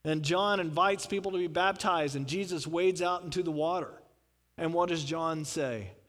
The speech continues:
<laughs> He melts from his own conviction and refuses to baptize Jesus. Just like when Peter tries to refuse Christ, you know, washing his feet.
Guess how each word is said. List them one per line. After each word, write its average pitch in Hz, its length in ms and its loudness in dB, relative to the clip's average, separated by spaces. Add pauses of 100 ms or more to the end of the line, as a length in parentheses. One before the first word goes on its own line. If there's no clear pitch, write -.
(120)
<laughs> 185 100 -4 (720)
He 180 120 6
melts 180 440 2
from 180 220 -4
his 165 160 -4
own 190 280 0
conviction 175 600 -2 (220)
and 180 180 0
refuses 196 760 0
to 180 80 -2
baptize 185 640 -2
Jesus. 208 720 -2 (1300)
Just 175 220 0
like 165 220 0
when 156 80 -4
Peter 180 280 -2
tries 156 440 -4
to 151 80 -6
refuse 143 440 -4
Christ, 151 680 -2 (500)
you 147 60 -2
know, 139 160 -2
washing 147 420 -2
his 123 180 -8
feet. - 420 -10